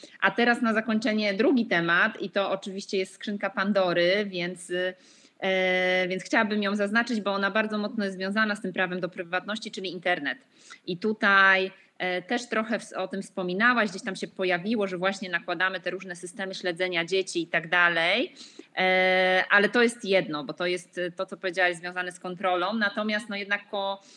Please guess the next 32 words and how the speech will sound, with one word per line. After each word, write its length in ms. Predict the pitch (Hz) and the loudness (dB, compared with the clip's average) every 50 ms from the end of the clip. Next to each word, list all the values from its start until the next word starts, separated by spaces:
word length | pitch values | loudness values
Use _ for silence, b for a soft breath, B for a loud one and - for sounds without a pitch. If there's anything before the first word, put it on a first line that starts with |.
| b b b b | b b b b
e, 120 | - 190 | -8 -6
telefony 440 | - 220 196 202 294 254 240 233 220 | -2 0 0 0 2 2 0 0 0
komórkowe, 800 | 226 208 196 196 190 190 - 190 180 180 165 165 170 170 165 160 - - | 0 -2 -4 -4 -4 -4 0 0 0 0 2 2 2 2 2 0 -2 -4
które 180 | - 185 190 | -6 -6 -6
są 160 | 190 - 202 | -6 -6 -6
wszechobecne 600 | 202 - 233 226 220 220 196 196 190 - - 190 175 | -4 -2 -4 -2 -2 0 0 0 0 0 -2 -4 -4
w 40 | 170 | -4
życiu 260 | 175 180 175 - 190 | -6 -8 -6 -6 -4
dzieci, 440 | 170 180 175 170 170 - - 165 151 | 0 0 0 0 0 -4 -8 -6 -6
dostęp 320 | 170 185 - - 202 202 | -6 -6 -4 -4 -4 -2
do 80 | 196 208 | 0 0
internetu, 720 | 208 208 214 - 247 202 190 175 165 - - 190 208 226 b b b b | 0 0 0 -2 -2 -2 0 -2 -2 -2 -2 -6 -6 -6 b b b b
no, 80 | - 190 | -2 2
bardzo 280 | 175 202 220 220 220 214 | 4 4 4 4 4 2
mocno 300 | 196 202 214 - 208 196 | 0 0 0 -2 0 2
naraża 600 | 190 180 185 175 175 180 175 185 175 185 190 190 | 2 2 4 4 4 4 4 4 4 2 4 4
je 180 | 185 175 185 | 4 2 2
też 300 | 185 - 208 220 220 233 | 2 0 0 0 0 0
na 480 | 220 180 170 170 170 175 190 226 262 254 b b b b b b b - | 0 2 2 4 4 4 2 2 0 -4 b b b b b b b -4
różne 380 | 185 190 180 180 185 208 202 | -2 -2 0 0 0 0 -2
przekroczenia 760 | 202 - - 208 - 226 202 202 - 196 180 175 180 180 190 214 | -2 -2 -4 -4 -2 -2 -4 -2 0 0 0 2 2 2 2 2
ze 120 | 220 202 | 2 -2
strony 640 | 190 - - 196 190 185 185 190 190 185 180 180 180 175 b b b | -6 -6 -4 -4 -2 -2 -2 -2 -2 0 0 0 -2 -4 b b b
osób 280 | - 208 - - 226 | -8 -6 -4 -2 -2
dorosłych, 580 | 214 208 208 196 185 185 185 - 254 269 294 269 - | 2 2 4 4 2 2 0 2 2 2 2 0 0
ale 300 | - 190 196 202 214 220 | 2 2 4 4 2 2
też 360 | 214 - 233 226 220 226 - | 0 0 -2 -2 -2 -2 -4
rówieśników, 760 | 233 214 214 208 233 233 233 - 214 180 - - - 151 - | -4 -2 -2 0 -2 -2 -2 -2 -2 -2 -2 -6 -8 -12 -10
czyli 220 | - 170 160 165 175 | -8 -6 -4 -4 -2
z 40 | |
jednej 280 | 175 190 190 190 190 185 | -2 -2 0 0 -2 -4
strony 600 | 185 - - 196 185 185 180 180 170 165 170 165 | -4 -4 -4 -4 -2 -2 0 0 0 0 0 -2